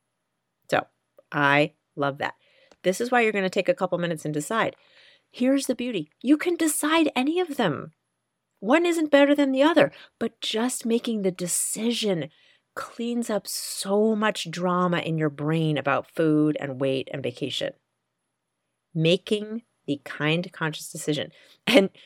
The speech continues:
saying kind, conscious decision isn't a secret code for, "You better say that you wanna lose weight."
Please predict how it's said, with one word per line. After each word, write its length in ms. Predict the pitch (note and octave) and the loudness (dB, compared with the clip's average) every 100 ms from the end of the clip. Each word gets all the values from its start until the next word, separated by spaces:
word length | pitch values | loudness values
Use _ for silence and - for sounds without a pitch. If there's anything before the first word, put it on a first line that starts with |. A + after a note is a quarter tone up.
| - _ _ _ _ _ _ _ _ | -20 _ _ _ _ _ _ _ _
saying 340 | - A#3 D#4+ E4 | 2 6 6 4
kind, 340 | B3 A#3 A3 | 2 4 2
conscious 360 | A3+ G#3 F#3+ - | 0 -2 -2 -6
decision 440 | E3+ G3 F#3 E3 - | -2 0 0 -2 -2
isn't 260 | G3 G#3 | -4 -2
a 60 | G3 | -2
secret 400 | - F#3+ F#3 - | -2 -4 -4 0
code 260 | F3+ E3+ | 2 2
for, 220 | - D3 C3+ | 2 0 2
"You 120 | D#3+ | 0
better 280 | D3 D3+ D#3 | 2 4 4
say 280 | D#3 D#3 D3 | 2 2 4
that 100 | A#2+ | 2
you 120 | C#3 | -2
wanna 220 | C3+ C3+ | -2 -2
lose 260 | C3 C3 - | -2 -6 0
weight." 280 | C#3 G2+ | 0 0